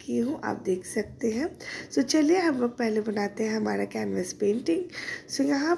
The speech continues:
पे सबसे पहले आप अगर फ्रेमिंग करना चाहते हो तो पहले फ्रेम ले लेंगे and फ्रेम के according हमारे जो कैनवस क्लॉथ है उसको कट कर लेंगे। Then हम लोग इसको पोर्ट्रेट वे में बनाने वाले हैं।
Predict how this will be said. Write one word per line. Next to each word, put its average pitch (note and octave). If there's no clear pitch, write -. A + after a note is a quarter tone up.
पे E4
सबसे C#4+
पहले G#3
आप G#3
अगर G3+
फ्रेमिंग B3
करना G#3+
चाहते G3+
हो G3
तो F#3+
पहले G3
फ्रेम G#3+
ले B3
लेंगे A3
and F#3+
फ्रेम C#4
के D#4
according G#3
हमारे G#3
जो G#3
कैनवस G3+
क्लॉथ A3
है B3+
उसको C4
कट F#3+
कर -
लेंगे। -
Then A#3
हम B3
लोग E4+
इसको C#4+
पोर्ट्रेट G#3+
वे A3
में A3
बनाने G#3
वाले G#3+
हैं। B3